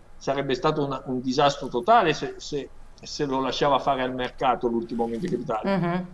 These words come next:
Speaker 1: E quindi adesso siamo in condizioni ancora peggiori, perché sì, d'accordo, c'è lo Stato,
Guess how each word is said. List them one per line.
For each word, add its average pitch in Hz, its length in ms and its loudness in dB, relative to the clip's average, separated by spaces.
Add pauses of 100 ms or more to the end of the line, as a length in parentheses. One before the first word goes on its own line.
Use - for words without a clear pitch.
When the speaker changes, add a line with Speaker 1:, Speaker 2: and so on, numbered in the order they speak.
(320)
Speaker 1:
E 139 120 2
quindi 202 220 2
adesso 220 280 6
siamo 156 280 2
in 139 80 -2
condizioni 143 560 0
ancora 143 420 2
peggiori, 151 640 2 (460)
perché 117 400 -10
sì, 226 180 -8
d'accordo, 127 380 2
c'è 127 120 2
lo 127 140 6
Stato, 117 560 -4